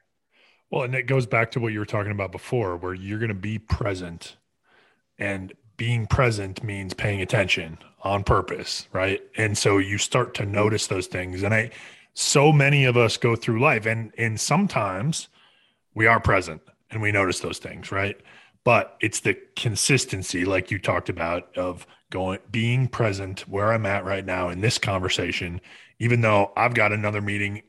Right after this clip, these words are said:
in a little bit, Jamie's gotta go take care of his daughter and his wife.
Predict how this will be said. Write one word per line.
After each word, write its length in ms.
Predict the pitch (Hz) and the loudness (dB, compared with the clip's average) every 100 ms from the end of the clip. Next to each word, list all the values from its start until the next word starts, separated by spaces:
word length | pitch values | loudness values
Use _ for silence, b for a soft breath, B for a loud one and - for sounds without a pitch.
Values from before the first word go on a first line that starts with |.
| - | -6
in 100 | 107 | -2
a 60 | |
little 180 | 101 98 | 0 0
bit, 380 | 95 92 95 - B B B | 2 2 0 -6 B B B
Jamie's 380 | 95 113 117 110 | 2 2 4 2
gotta 220 | 110 104 | 0 0
go 120 | 107 | 0
take 240 | 101 117 - | 0 -2 -2
care 140 | 113 | -2
of 80 | 101 | -2
his 100 | 95 | -4
daughter 360 | 101 98 101 | -2 0 0
and 80 | 98 | -4
his 120 | 95 | -6
wife. 380 | 92 98 92 - | 0 2 2 -2